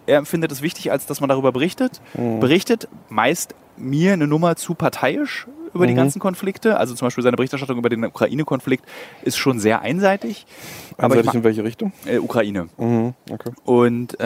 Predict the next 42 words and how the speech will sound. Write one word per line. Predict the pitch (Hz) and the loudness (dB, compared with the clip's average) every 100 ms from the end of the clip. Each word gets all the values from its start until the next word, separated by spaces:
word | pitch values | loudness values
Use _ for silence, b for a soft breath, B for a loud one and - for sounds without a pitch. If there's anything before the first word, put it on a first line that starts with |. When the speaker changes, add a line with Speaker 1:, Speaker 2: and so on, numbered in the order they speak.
| 110 107 | 2 2
Speaker 1:
aber | 120 127 | 2 0
ich | |
mag | 147 175 - | 0 -2 -4
das | - - | -10 -4
trotzdem, | 143 - 104 | -4 -2 -2
wie | 104 | 0
er | |
das | - - | 0 0
macht. | 101 113 | -4 -4
Und | 107 | -6
das | 135 | -6
ist | 135 | 2
ja | 127 | 2
auch | 120 | 4
wichtig. | 147 - 113 - - | 0 0 -4 -4 -8
Also | 101 | -6
so, | 98 104 104 117 | -2 0 0 0
man | 120 | -2
kann | 143 151 | -2 -2
ihn | 139 | 0
halt | 127 | 0
eben | 123 131 | -2 -2
nicht | 143 127 | -2 0
als | 113 - | 0 0
neutrale | 113 - 107 113 - | -2 0 0 0 0
Quelle | 113 139 | 2 2
betrachten, | 180 - 160 - 131 | 0 -4 -8 -6 0
sondern | 113 | 2
Speaker 2:
Ja. | 113 113 | 4 2
Speaker 1:
man, | 117 117 | 0 0
wenn | 123 | -2
man | 120 | -2
wissen | 139 - 139 | -2 -4 0
will, | 135 123 | 0 2
wie | 117 | 0
der | 107 | 0
Ukraine-Konflikt | - 107 143 143 127 139 - | 0 -2 -2 -4 -2 -4 -4
aus | - | -2
Seiten | 120 120 | -2 0
der | 110 104 | -2 -2
Ukraine | 107 - 165 | -4 -2 -2
ist. | 147 143 | -2 -4